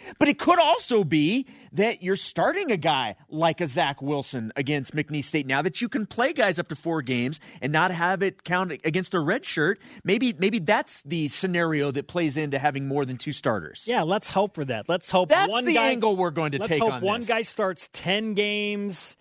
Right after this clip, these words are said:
Speaker 1: Yeah.
Speaker 2: and that by choice against McNeese State and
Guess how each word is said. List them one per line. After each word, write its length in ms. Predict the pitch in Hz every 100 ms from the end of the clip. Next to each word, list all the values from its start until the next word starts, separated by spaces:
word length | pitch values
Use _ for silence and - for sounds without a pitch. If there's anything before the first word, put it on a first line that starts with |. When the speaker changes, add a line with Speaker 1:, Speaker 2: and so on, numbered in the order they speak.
| -
Speaker 1:
Yeah. 240 | 320 359 370
Speaker 2:
and 160 | 370
that 240 | 233 143 139
by 280 | 185 220
choice 640 | 202 - 208 214 180 175 -
against 640 | 160 170 160 - - -
McNeese 460 | 147 151 - 156 165
State 580 | - - 156 165 156 143
and 240 | 131 120